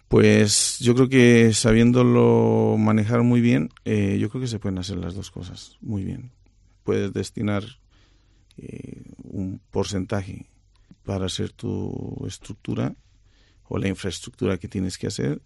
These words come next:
y la otra para que seguir compitiendo. Pero vamos, lo tengo bien claro que, que la clave es esa. No es lo mismo que digas, "Bueno, pues estuve en primera división y descendí". pero que en activo, en,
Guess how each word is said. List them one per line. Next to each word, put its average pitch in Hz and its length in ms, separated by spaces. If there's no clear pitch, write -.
y 98 320
la 92 180
otra 107 260
para 110 240
que 101 200
seguir 98 360
compitiendo. 113 600
Pero 92 480
vamos, 98 500
lo - 280
tengo 101 260
bien 98 160
claro 101 340
que, 92 460
que 95 100
la 95 100
clave 92 240
es 92 100
esa. 113 380
No 98 420
es 104 80
lo 104 140
mismo 104 760
que 104 140
digas, 101 240
"Bueno, 107 360
pues 104 440
estuve 107 280
en 107 80
primera 104 260
división 107 460
y 117 80
descendí". 113 640
pero 101 200
que 104 100
en 98 100
activo, 104 640
en, 95 500